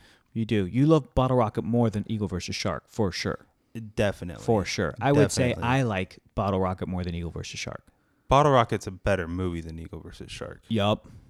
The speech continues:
Speaker 1: Yup, yup, yup.
Speaker 2: But Bottle Rocket, like, is something in,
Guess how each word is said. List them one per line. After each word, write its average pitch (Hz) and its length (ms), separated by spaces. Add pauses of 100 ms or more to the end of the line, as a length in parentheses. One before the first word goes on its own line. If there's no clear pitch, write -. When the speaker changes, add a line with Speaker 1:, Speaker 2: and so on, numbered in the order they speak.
Speaker 1:
Yup, - 260
yup, 82 160
yup. 87 180 (120)
Speaker 2:
But 90 640 (840)
Bottle 110 220
Rocket, 92 340
like, 85 220
is 87 140
something 87 340
in, 82 160